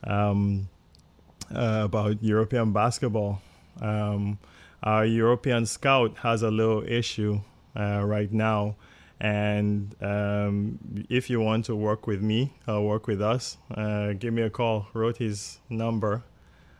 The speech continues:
on, uh, on a piece of paper. I tell you, Bill, I called every day for, like, six months. Every sing-, every day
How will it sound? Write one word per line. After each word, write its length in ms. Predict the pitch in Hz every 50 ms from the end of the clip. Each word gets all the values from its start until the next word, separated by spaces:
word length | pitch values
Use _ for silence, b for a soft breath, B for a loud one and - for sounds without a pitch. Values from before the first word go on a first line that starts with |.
| b b -
on, 340 | 104 104 104 101 104 101
uh, 360 | - - 101 98 104 107 101 104
on 120 | 101 101
a 60 | 101 101
piece 280 | - - 117 110 - -
of 180 | 104 98 -
paper. 420 | - 117 107 107 - 107 98 101 95 - b b b b b b b b b b
I 140 | 107 107 107
tell 220 | 101 - 117 113
you, 140 | 110 110 107
Bill, 180 | 101 107 107 104
I 160 | 101 107 110
called 420 | 107 - 113 104 101 101 101 101
every 440 | - 110 107 101 95 98 104 104 104
day 400 | 92 - 101 98 98 98 101 101 b b b b b b b b b b -
for, 60 | -
like, 220 | 104 104 101 98 -
six 340 | - - 123 110 - - 123
months. 440 | 113 107 104 101 107 101 - - - _ - - -
Every 380 | 123 123 113 107 113 120 120 110
sing-, 280 | - - 113 110 104
every 360 | 113 120 113 107 110 113 110
day 380 | 98 92 110 104 104 101 101 98